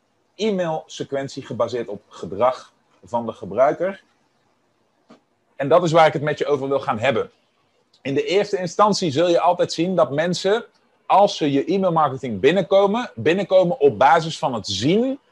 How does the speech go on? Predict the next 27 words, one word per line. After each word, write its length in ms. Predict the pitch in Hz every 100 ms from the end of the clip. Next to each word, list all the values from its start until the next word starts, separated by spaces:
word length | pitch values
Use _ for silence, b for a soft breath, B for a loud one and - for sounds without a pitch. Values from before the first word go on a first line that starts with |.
| _
van 160 | - 160
iets 180 | 185 180
wat 120 | 143
jij 200 | 156 151
hebt 180 | 143 120
willen, 500 | 131 135 127 123 -
eh, 300 | 117 113 113
willen 220 | 113 123
aantonen. 380 | 123 120 104 107
En 160 | 113 -
ik 180 | 135
ga 240 | - 156 147
voor 100 | 147
het 100 | -
gemak 320 | 131 151 175
even 160 | 160 143
uit 140 | 143
van 80 | 147
de 80 | 127
situatie 460 | 127 131 139 139
dat 140 | 113 104
dat 160 | 135
via 200 | - 131
bijvoorbeeld 400 | 120 107 120 123
advertenties 680 | - 123 117 117 139 135 131
is 160 | 117 -
gegaan. 400 | 104 87 76